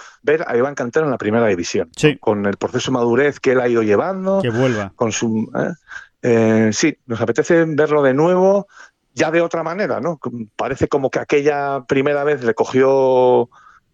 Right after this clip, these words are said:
Speaker 1: bueno, se las llevó todas en el, en el mismo lado de la
Speaker 2: Exacto,
Speaker 1: cara, ¿no?
Speaker 2: como
Speaker 1: Según
Speaker 2: se suele
Speaker 1: nos
Speaker 2: decir.
Speaker 1: contaba él, además, ¿no?
Speaker 2: Sí, sí, sí, es verdad, es
Speaker 1: Eh.
Speaker 2: verdad. La inexperiencia, la, la falta de madurez y la falta de,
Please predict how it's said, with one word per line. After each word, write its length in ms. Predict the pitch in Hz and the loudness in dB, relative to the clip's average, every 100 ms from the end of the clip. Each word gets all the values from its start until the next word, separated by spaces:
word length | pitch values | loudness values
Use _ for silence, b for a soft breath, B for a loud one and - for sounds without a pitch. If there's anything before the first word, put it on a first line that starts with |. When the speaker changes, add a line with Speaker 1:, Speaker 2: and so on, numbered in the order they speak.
| _ 127 110 _ _ _ _ _ _ - | _ _ _ _ _ _ _ _ _ -4
Speaker 1:
bueno, 260 | 143 85 | -4 -6
se 140 | - 117 | -6 -4
las 120 | 110 | -2
llevó 200 | 123 160 | 0 0
todas 180 | 180 156 | -2 -4
en 60 | 151 | -2
el, 200 | 139 135 | -2 0
en 220 | 135 123 | 2 2
el 100 | 123 | 2
mismo 260 | 131 147 147 | 2 0 0
lado 140 | 143 135 | 0 -2
de 60 | |
la 40 | - | -2
Speaker 2:
Exacto, 260 | - 135 | 0 -2
Speaker 1:
cara, 100 | - | -2
¿no? 120 | 156 | -4
Speaker 2:
como 160 | 147 117 | -4 -2
Speaker 1:
Según 120 | 117 | 0
Speaker 2:
se 40 | - | 2
suele 160 | 123 | 2
Speaker 1:
nos 80 | 110 | -2
Speaker 2:
decir. 120 | 135 | -4
Speaker 1:
contaba 360 | 123 190 139 202 | -4 -4 -4 -4
él, 80 | 123 | -4
además, 460 | 120 147 160 104 151 | -4 -6 -6 -8 -6
¿no? 100 | 214 | -4
Speaker 2:
Sí, 100 | 160 | -6
sí, 120 | 151 | -8
sí, 160 | - 151 | -10 -10
es 120 | 123 | -8
verdad, 380 | 117 117 147 117 | -8 -8 -6 0
es 60 | 110 | 0
Speaker 1:
Eh. 20 | |
Speaker 2:
verdad. 220 | 107 113 | 0 -4
La 120 | 110 110 | -6 -6
inexperiencia, 840 | 113 - 107 143 156 - 151 147 | -8 -6 -2 0 0 -2 -4 -4
la, 300 | 117 107 104 | -4 -6 -6
la 100 | 104 | -8
falta 300 | 131 120 120 | -8 -6 -6
de 80 | 110 | -6
madurez 580 | 110 113 156 160 151 | -6 -2 0 0 -2
y 60 | 120 | -6
la 80 | 104 | -8
falta 340 | 117 113 127 | -10 -8 -6
de, 180 | 120 | -4